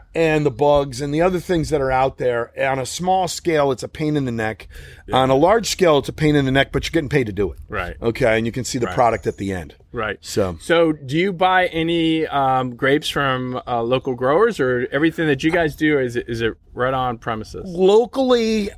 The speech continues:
Speaker 1: I ha-, I have five different vineyards in the area that we
Speaker 2: Okay.
Speaker 1: manage, okay?
Speaker 2: Okay.
Speaker 1: So we have our property here, but there's
Speaker 2: Yeah.
Speaker 1: been a number of small ones that we've taken over, over the years. So I,
Speaker 2: Right.
Speaker 1: I, I base-, I lease them, I give the, give the owners, uh, some wine and a little bit of cash if I make anything on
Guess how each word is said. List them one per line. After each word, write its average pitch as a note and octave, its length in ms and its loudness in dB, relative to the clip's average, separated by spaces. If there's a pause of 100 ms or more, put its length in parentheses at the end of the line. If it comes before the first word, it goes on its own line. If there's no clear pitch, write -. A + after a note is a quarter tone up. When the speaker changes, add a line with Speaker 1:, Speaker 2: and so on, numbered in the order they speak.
Speaker 1:
I G3+ 240 4
ha-, G#3+ 260 2
I F3+ 120 4
have A#3 200 4
five G3 320 0
different D#3+ 320 -4
vineyards C#3 360 -2
in A#2+ 100 -6
the G#2 100 -6
area G#2 320 0
that G2 100 -4
we G#2 140 -4
Speaker 2:
Okay. G2+ 100 -2
Speaker 1:
manage, F#2+ 380 -8
okay? G#2 220 -6
Speaker 2:
Okay. G2 120 -2
Speaker 1:
So G#2+ 100 -2
we C#3 180 0
have D3+ 220 2
our C#3 100 2
property B2+ 420 0
here, B2+ 240 0
but G#2+ 160 -2
there's A#2 140 0
Speaker 2:
Yeah. A#2 60 -2
Speaker 1:
been A#2+ 100 0
a A#2+ 40 0
number C3+ 300 0
of - 80 -2
small C3 400 0
ones A2 280 -2 (260)
that A#2+ 100 2
we've B2+ 180 0
taken B2+ 340 0
over, A#2 340 2
over G2+ 200 0
the F2+ 100 -6
years. F2+ 280 -8
So G2+ 140 -6
I, F#2+ 120 -4
Speaker 2:
Right. G#2+ 340 0
Speaker 1:
I, B2 60 0
I B2+ 60 2
base-, B2+ 420 -2
I C3+ 80 4
lease D#3 300 0
them, C3+ 240 -2 (320)
I - 80 -4
give C#3+ 180 4
the, B2+ 260 0
give D#3 160 2
the C3+ 140 2
owners, C3+ 420 2
uh, A#2 220 4
some A#2+ 200 -6
wine A#2+ 360 0
and A2+ 100 -4
a A2 40 -4
little A#2 140 2
bit A#2+ 120 -2
of A2 60 -8
cash A#2+ 300 -4
if - 80 -14
I G#2 60 -8
make A2+ 260 -4
anything G2+ 320 -10
on F#2+ 60 -8